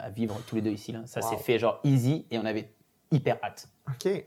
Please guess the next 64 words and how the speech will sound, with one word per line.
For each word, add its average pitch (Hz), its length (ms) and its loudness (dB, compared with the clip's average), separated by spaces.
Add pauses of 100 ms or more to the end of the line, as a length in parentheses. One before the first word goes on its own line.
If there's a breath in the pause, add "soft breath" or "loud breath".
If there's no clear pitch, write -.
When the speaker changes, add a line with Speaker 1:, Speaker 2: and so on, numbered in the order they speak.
(100)
Speaker 2:
Puis, 127 180 8
Speaker 1:
Vraiment, 107 300 2
là. - 100 -12
Speaker 2:
si, - 460 0
est-ce - 200 0
que, 156 280 6
est-ce - 100 2
que - 80 4
tu 139 220 2
comptes 123 200 0
avoir 117 200 2
des 117 160 2
enfants 113 300 -2
ou 135 40 2
c'est 131 120 -4
trop 117 200 0
tôt 127 80 0
pour 113 180 2
le 113 60 6
savoir ? 117 540 4
Est-ce 123 100 0
que 135 80 2
c'est 120 120 6
Speaker 1:
Non. 196 180 10
Speaker 2:
un, 156 80 10
un - 20 10
truc 117 160 10
que 123 60 8
t'aimerais 135 400 4
avoir ? 123 460 8
Speaker 1:
Ouais, 220 80 12
ouais, - 80 10
ouais, 147 40 10
Speaker 2:
Ouais. 160 80 10
Speaker 1:
non, 165 60 8
c'est 127 140 -2
sûr 180 300 4
qu'on 147 140 6
en 120 60 6
aura. 107 360 4
C'est 135 180 6
Speaker 2:
Et 120 40 6
Speaker 1:
cent 135 340 4
pour 120 160 0
cent 104 120 -6
sûr. 120 240 -6 (120)
Speaker 2:
Et 131 80 12
est-ce 120 200 6
que 143 60 6
tu 135 200 2
veux 120 200 4
les 120 260 6
avoir 117 580 6
et 123 100 2
tu 113 140 -8
veux 113 240 2
qu'ils 113 240 -2
soient 110 520 -2 (360)
québécois 127 720 6
Speaker 1:
Là, 143 100 10
Speaker 2:
ou 139 40 10
Speaker 1:
c'est 131 100 6
Speaker 2:
tu 113 80 2
Speaker 1:
dur. 120 120 0